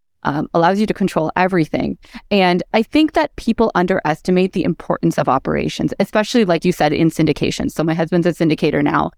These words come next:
and we see around us so many syndications falling apart. And the reason they're falling apart is because they cannot execute on the business plan.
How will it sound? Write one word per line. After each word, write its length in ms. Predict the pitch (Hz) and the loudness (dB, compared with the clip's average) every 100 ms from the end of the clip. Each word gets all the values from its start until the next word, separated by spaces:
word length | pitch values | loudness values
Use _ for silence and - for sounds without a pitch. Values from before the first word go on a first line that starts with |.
| _ _ _ - | _ _ _ -2
and 300 | 208 185 180 - _ - | 2 2 -2 -6 _ -20
we 280 | 190 214 226 | -2 2 2
see 240 | - 233 | 2 2
around 360 | 214 175 175 180 | 2 2 0 -2
us 160 | 156 | -4
so 220 | - 185 175 | -2 -2 0
many 180 | 170 | 0
syndications 640 | 156 170 151 147 - 160 - | 0 -2 0 -2 -2 -4 -2
falling 320 | 143 135 135 | 0 0 -2
apart. 400 | - - - - _ - - - | -4 -4 -4 -6 _ -20 -8 0
And 120 | 247 | 2
the 60 | |
reason 280 | 226 247 254 | 4 4 4
they're 120 | 226 | 2
falling 360 | 196 - 175 170 | 0 2 2 0
apart 340 | 151 - 196 | -2 -2 -2
is 80 | 175 | 0
because 240 | 185 - 180 | -2 -2 -2
they 100 | 170 | 0
cannot 380 | 190 170 175 - | 2 2 2 0
execute 520 | 160 - 151 - 156 - | -4 -2 -4 0 -2 2
on 180 | 147 143 | 2 2
the 60 | |
business 400 | 135 131 135 135 | 2 0 0 -4
plan. 380 | - - - | -4 -6 -6